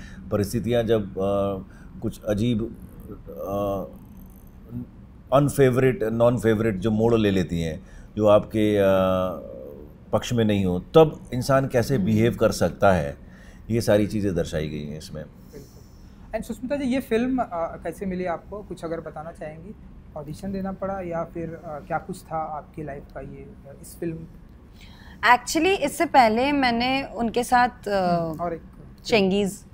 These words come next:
Speaker 3: किया है, तो वो भी पैन इंडिया रिलीज ही थी।
Speaker 2: हम्म।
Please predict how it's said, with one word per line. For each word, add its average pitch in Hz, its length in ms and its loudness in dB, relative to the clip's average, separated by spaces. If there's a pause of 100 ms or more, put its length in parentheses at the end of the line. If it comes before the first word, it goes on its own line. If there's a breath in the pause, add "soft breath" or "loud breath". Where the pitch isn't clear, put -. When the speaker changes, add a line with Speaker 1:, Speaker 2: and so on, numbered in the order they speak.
(480)
Speaker 3:
किया 185 140 2
है, 202 260 0
तो 247 260 -2 (240 loud breath)
वो 277 160 4
भी 330 80 4
पैन 262 320 10
इंडिया 269 300 4
रिलीज 220 420 0
ही 226 80 -2
थी। 226 220 -6
Speaker 2:
हम्म। 175 160 -8